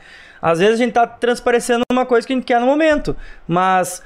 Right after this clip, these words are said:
o que a gente tá passando aqui é o real, é o que a gente quer falar mesmo. Entendeu? Não tem nada gravado. Às vezes a gente tá gravando um story, tá gravando um vídeo e, ah, não deu certo, vai gravar outra coisa, né? Vai gravar algo que a gente queira.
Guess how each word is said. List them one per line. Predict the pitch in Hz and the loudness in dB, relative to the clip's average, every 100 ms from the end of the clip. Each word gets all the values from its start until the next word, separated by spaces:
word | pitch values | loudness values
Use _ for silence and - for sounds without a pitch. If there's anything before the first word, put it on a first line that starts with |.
| - | -10
o | - | -6
que | 165 | -2
a | 196 | 0
gente | 208 | 0
tá | 202 | 0
passando | 208 214 214 208 | -2 0 0 0
aqui | 196 226 254 | 0 0 2
é | |
o | 214 | 2
real, | 190 262 285 | 2 2 2
é | 170 | 0
o | |
que | 160 | 0
a | 180 | 0
gente | 175 208 | 0 -2
quer | 220 226 | -2 -2
falar | 226 214 | 0 0
mesmo. | 190 160 131 - - - - | 0 -2 -2 -4 -8 -12 -14
Entendeu? | 151 170 190 | -4 0 0
Não | 196 | 0
tem | 185 226 | 0 2
nada | 220 208 | 2 2
gravado. | 196 185 175 175 | 0 0 0 0
Às | 165 | 2
vezes | 190 | 0
a | 214 | 0
gente | 208 | 0
tá | |
gravando | 202 190 196 196 | 0 0 2 0
um | |
story, | 185 190 196 247 277 - - - - | 0 2 2 0 -4 -12 -20 -10 -4
tá | 196 | 0
gravando | 196 185 202 | 0 2 0
um | 202 | 0
vídeo | 202 240 254 | 0 0 0
e, | 285 285 277 269 208 | 0 2 2 0 -4
ah, | - 247 | -2 -2
não | 233 | 0
deu | 220 226 | 0 2
certo, | 233 233 | 2 0
vai | 226 240 | 0 0
gravar | 233 233 | 2 2
outra | 226 240 | 2 0
coisa, | 233 202 170 | 2 2 2
né? | 160 175 | 0 0
Vai | 185 | 0
gravar | 185 190 | 0 0
algo | 202 | 0
que | 196 | -2
a | |
gente | 214 196 | -4 -2
queira. | 214 160 | 0 0